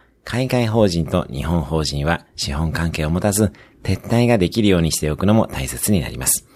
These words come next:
ビジネスにおいては、撤退基準と時期を設けておくのも大切なことです。今日のおすすめ一分アクションです。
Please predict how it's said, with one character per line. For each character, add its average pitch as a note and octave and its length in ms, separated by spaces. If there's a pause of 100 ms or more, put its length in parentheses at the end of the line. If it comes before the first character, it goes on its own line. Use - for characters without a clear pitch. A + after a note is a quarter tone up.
(580)
ビ A2 100
ジ G#2+ 100
ネ G2+ 80
ス F#2+ 100
に F#2+ 80
お F#2+ 60
い F#2 60
て F#2 100
は、 F#2+ 240 (240)
撤 D#2 180
退 F#2+ 260
基 A2+ 120
準 G#2+ 220
と - 280
時 F2 180
期 A#2 180
を G2 120
設 E2+ 200
け D#2 120
て D2 100
お C#2+ 100
く D#2+ 120
の D#2 100
も F#2+ 260
大 C#2+ 180
切 - 200
な F2+ 100
こ D2+ 100
と D2 80
で C2+ 80
す。 - 200 (680)
今 C3+ 120
日 C3 40
の B2+ 200
お - 40
す D#2+ 120
す - 120
め E2+ 100
一 - 140
分 C#2+ 200
ア C2+ 80
ク - 80
シ - 80
ョ A#1+ 40
ン C2 60
で D#2+ 80
す。 - 200